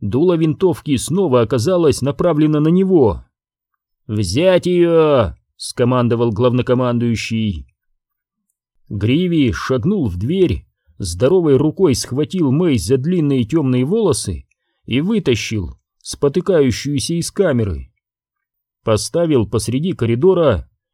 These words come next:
и отошел к противоположной стене. Девушка дрожала от ужаса. "Дастин, она беременна!" — подала голос стоявшая за спиной главнокомандующего,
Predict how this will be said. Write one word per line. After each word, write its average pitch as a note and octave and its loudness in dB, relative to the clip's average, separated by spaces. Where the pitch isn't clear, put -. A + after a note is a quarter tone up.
и A2 -2
отошел C#3 0
к - -14
противоположной D3 0
стене. C3+ -4
Девушка A#2 0
дрожала A#2 0
от A2 -4
ужаса. A2 -2
"Дастин, A2 -2
она B2+ 2
беременна!" — C3+ 0
подала G#2+ 0
голос D3 -2
стоявшая B2+ -2
за A#2 -2
спиной C#3+ -2
главнокомандующего, A2+ -2